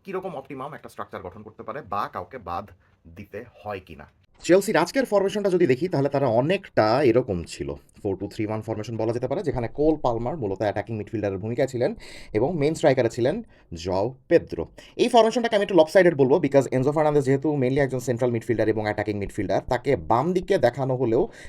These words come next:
তিনি কিন্তু লপসাইডেড হয়ে অনেকটা এই সকল জোনগুলোতে খেলছিলেন। So, এই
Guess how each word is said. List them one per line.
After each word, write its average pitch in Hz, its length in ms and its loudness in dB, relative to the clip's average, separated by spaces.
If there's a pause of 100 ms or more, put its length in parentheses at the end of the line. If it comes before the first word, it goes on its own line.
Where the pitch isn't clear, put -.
তিনি 147 140 -2
কিন্তু 160 240 0
লপসাইডেড 175 640 4
হয়ে 180 140 4
অনেকটা 151 300 0
এই 123 80 6
সকল 151 340 -2 (340)
জোনগুলোতে 98 420 -2
খেলছিলেন। 76 480 -8 (320)
So, 143 80 4 (260)
এই 180 220 10